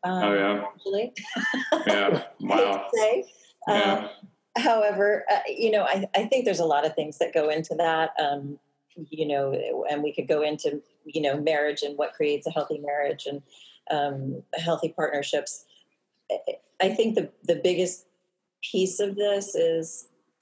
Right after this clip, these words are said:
Speaker 1: as we sort of started to talk about before, increased patience, increased tolerance that this is a stressful time. Um, we, in, in times of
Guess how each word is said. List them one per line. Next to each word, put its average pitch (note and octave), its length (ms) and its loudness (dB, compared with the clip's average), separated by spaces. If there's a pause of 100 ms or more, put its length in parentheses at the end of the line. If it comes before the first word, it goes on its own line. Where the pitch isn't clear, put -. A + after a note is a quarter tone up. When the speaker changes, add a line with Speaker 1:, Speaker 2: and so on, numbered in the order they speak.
(440)
Speaker 1:
as D#3+ 160 0
we D#3+ 80 0
sort D#3 180 0
of D#3 60 -2
started D#3+ 320 2
to E3+ 140 -10
talk E3 160 -4
about E3+ 220 0
before, E3 580 0
increased F3+ 500 -2
patience, F3 800 -2
increased E3 800 -4 (280)
tolerance E3+ 540 2
that - 140 0
this D3+ 140 -2
is E3 140 -2
a D#3+ 60 0
stressful D#3+ 440 -4
time. D#3 480 -2 (460)
Um, D#3 400 -4
we, D#3 840 0 (260)
in, D3+ 600 -6
in D3+ 160 -4
times D#3 320 -4
of D3 220 -4